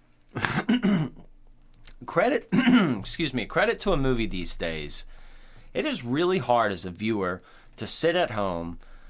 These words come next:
Yeah, I have A D H D, but we all have a tad bit of H D, A D H D. Advertisements, everything's been processed to be short.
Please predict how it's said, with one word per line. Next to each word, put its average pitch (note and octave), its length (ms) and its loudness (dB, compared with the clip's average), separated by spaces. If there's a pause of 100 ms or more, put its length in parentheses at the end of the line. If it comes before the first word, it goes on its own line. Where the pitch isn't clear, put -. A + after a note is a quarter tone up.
(120)
Yeah, D3 180 2
I D#3+ 120 4
have E3+ 180 2
A C#3+ 100 2
D B2+ 140 4
H A2 240 -2
D, A#2 100 -2
but E2 180 -4
we E3+ 200 0
all A#2 240 4
have F#2+ 200 -2
a E2 100 -6
tad E2+ 340 -4
bit E2+ 100 -8
of E2 100 -10
H E2 300 -6
D, D#2+ 320 -8
A B2+ 160 2
D G2+ 160 -2
H E2 240 -4
D. C#2 300 -8 (540)
Advertisements, C#3+ 920 0
everything's D#3+ 600 0
been A#2 240 0
processed A#2 580 0
to G#2+ 60 -10
be F#2+ 140 -6
short. F2+ 500 -4